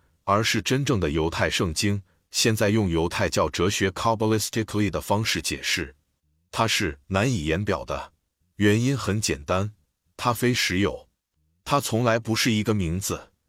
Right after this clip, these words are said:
也不是一个词，而是一个无法表达的概念。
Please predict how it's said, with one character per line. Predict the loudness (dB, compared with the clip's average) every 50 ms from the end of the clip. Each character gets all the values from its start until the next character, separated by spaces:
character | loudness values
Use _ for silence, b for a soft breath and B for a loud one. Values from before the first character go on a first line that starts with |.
| _ _ _
也 | 0 2 2 2
不 | 2 2 0 0
是 | 0 2 2
一 | 0 0 0
个 | 0 0
词， | -2 -2 -4 -4 -6 -8 -10 _ _ _ _ _ _ _ _
而 | 0 2 2 2
是 | 2 2 2
一 | 2 2 2
个 | 2 2 2
无 | 2 2 0
法 | 0 0 0 -2 0
表 | 0 -2 -2 -2
达 | -2 -2 -2 -2
的 | -2
概 | -2 0 -2 0 0
念。 | -2 -2 -4 -4 -8